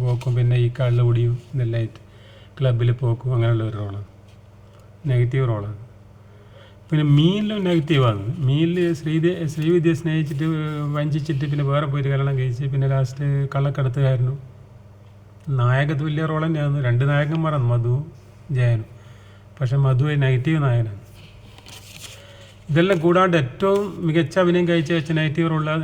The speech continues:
മികച്ച അഭിനയ-, അഭിനയം കാഴ്ചവെച്ച അവിശേഷിൻ്റെ ഇതാ ഇവിടെ വരെയില്ല. അതിൽ മധു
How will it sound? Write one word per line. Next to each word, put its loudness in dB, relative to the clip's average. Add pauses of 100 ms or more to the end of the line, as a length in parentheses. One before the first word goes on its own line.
(120)
മികച്ച 0 (100)
അഭിനയ-, 0 (200)
അഭിനയം 0
കാഴ്ചവെച്ച 0
അവിശേഷിൻ്റെ 0
ഇതാ 6 (100)
ഇവിടെ 4
വരെയില്ല. -2 (1040)
അതിൽ 0 (100)
മധു 2